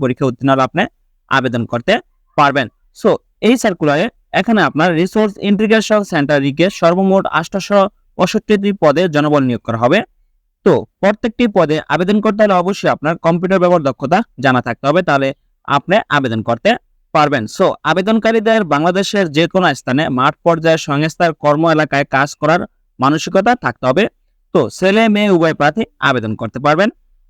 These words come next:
তো এখানে আপনার বেতনের পাশাপাশি বিভিন্ন ধরনের সুযোগ সুবিধা প্রাপ্য হবেন। তো শুধুমাত্র আগ্রহী যোগ্য প্রার্থীদেরকে একত্রিশ আট দুই হাজার চব্বিশ খ্রিস্টাব্দ তারিখের মধ্যে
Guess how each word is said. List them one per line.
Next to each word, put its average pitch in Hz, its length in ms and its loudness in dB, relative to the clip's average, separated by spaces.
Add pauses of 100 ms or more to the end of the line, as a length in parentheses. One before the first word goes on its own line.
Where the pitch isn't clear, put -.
(100)
তো 196 40 4 (180)
এখানে 220 200 2 (100)
আপনার 208 220 2 (240)
বেতনের 208 400 0
পাশাপাশি 202 400 -2 (120)
বিভিন্ন 160 280 0
ধরনের 151 300 -2
সুযোগ 151 260 -2
সুবিধা 185 240 4 (100)
প্রাপ্য 131 200 0 (120)
হবেন। 139 220 0 (460)
তো - 60 2 (140)
শুধুমাত্র 220 440 2 (320)
আগ্রহী 196 340 0 (120)
যোগ্য 185 180 2 (200)
প্রার্থীদেরকে 180 560 0 (460)
একত্রিশ 190 360 0 (280)
আট 170 120 2 (100)
দুই 151 120 2
হাজার 147 260 0
চব্বিশ 175 300 0
খ্রিস্টাব্দ 175 300 -2 (100)
তারিখের 160 360 0
মধ্যে 120 220 0